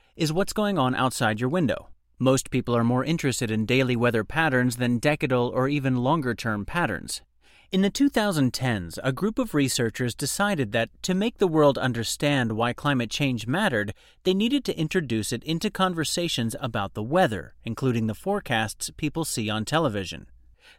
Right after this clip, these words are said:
Thus was the W W A conceived. The group works with the Red Cross Red Crescent's Climate Center, which gathers data on the number of people affected by any given climate event.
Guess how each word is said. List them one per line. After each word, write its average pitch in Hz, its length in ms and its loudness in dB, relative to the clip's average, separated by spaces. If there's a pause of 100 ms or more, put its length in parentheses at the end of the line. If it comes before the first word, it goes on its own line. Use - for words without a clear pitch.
Thus 175 380 4
was 147 240 2
the 131 100 2
W 202 320 2
W 180 380 4
A 113 240 2
conceived. 113 720 -4 (540)
The 151 100 4
group 220 280 2
works 143 380 0
with 113 140 -2
the 101 80 0
Red 135 260 2
Cross 135 460 0
Red 131 200 2
Crescent's 123 480 0
Climate 156 380 0
Center, - 480 -8
which 120 220 -4
gathers 123 340 2
data 113 320 2
on 120 180 -2
the 117 60 2
number 135 320 2
of 117 140 -2
people 165 320 -4
affected 147 560 -2
by 123 160 2
any 180 260 -2
given 139 260 2
climate 101 380 -4
event. 127 380 -2